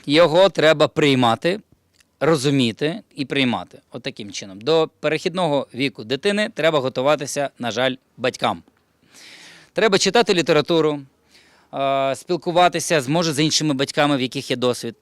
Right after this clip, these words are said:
До цього треба підготуватися, тому що він точно буде. Точно в диту-, в дитини буде, е, е, таке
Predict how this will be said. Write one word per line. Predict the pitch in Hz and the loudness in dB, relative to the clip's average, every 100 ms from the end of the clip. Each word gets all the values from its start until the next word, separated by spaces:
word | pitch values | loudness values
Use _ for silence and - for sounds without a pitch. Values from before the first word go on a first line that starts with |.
| _ | _
До | 131 | -10
цього | 131 170 185 220 | -4 0 2 0
треба | - 139 156 151 - | -2 0 0 -2 -4
підготуватися, | 151 185 202 127 120 165 175 165 151 147 139 107 135 139 - 127 117 - 110 98 | -6 -2 -4 -4 0 2 2 -2 -6 -6 -6 -4 -4 -4 -8 -12 -10 -10 -10 -10
тому | - 208 185 | -10 -8 -6
що | - 180 | -2 0
він | 139 185 220 214 - - | 0 -2 -2 -4 -6 0
точно | 185 - - 151 | 0 0 -4 -4
буде. | 175 113 160 143 123 113 - 165 196 - - | -4 -4 -4 -2 -2 -2 -6 -16 -16 -20 -2
Точно | 170 208 190 202 | 4 4 2 -2
в | 180 | -2
диту-, | 147 151 - - | 0 -4 -6 -6
в | 165 | -4
дитини | 139 - 196 196 | -2 0 0 0
буде, | 147 180 180 185 - - - - - | -2 2 6 4 4 -6 -20 -20 -4
е, | 143 139 139 135 - 139 | 2 4 4 2 -4 -10
е, | 127 123 | -8 -8
таке | 120 - 156 | -10 -4 -2